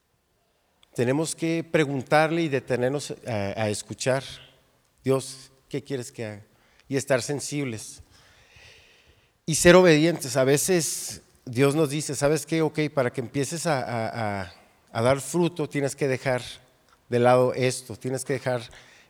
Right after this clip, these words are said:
eh, de hacer esto, dejar de hacer lo malo". Y a veces no nos gusta, no nos gusta dejar cosas que traemos, eh, pues de muchos años, ¿no? Costumbres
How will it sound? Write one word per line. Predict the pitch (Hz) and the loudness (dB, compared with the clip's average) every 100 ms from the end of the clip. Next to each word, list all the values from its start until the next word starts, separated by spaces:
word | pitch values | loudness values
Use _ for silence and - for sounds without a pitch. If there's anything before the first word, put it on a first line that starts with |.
| - | -6
eh, | 117 113 113 | 0 2 2
de | 110 | 2
hacer | 107 123 117 | 0 0 2
esto, | 123 120 - 90 - _ - | 2 0 -8 -14 -16 _ -10
dejar | 113 131 | -2 0
de | 131 | 2
hacer | 135 - 131 | 2 2 4
lo | 135 | 6
malo". | 131 127 123 98 - - - _ _ _ _ _ _ _ _ _ _ _ | 8 8 6 0 -8 -20 -20 _ _ _ _ _ _ _ _ _ _ _
Y | - | 0
a | 127 | 4
veces | 143 185 | 4 2
no | 175 | 2
nos | 180 156 | 2 2
gusta, | 185 - 156 117 - - - | -2 -2 -6 -6 -18 -20 -8
no | 131 | -4
nos | 147 | -4
gusta | 151 151 165 147 | -4 -2 2 2
dejar | 123 135 127 | 2 -2 -4
cosas | 139 139 151 | -6 -6 -6
que | - 135 113 | -6 -4 -2
traemos, | 113 110 131 123 - _ - - - _ - | -2 -2 -2 -10 -16 _ -20 -20 -20 _ -6
eh, | 117 113 107 104 98 92 82 - _ _ _ _ | -4 -2 -2 -2 -4 -6 -12 -20 _ _ _ _
pues | - 131 | -4 -2
de | 127 | -2
muchos | 131 131 147 | -4 -6 -6
años, | 135 135 | -4 -4
¿no? | 135 139 | -6 -4
Costumbres | 123 - - 165 165 156 156 151 - | -6 -4 0 2 2 2 2 0 -6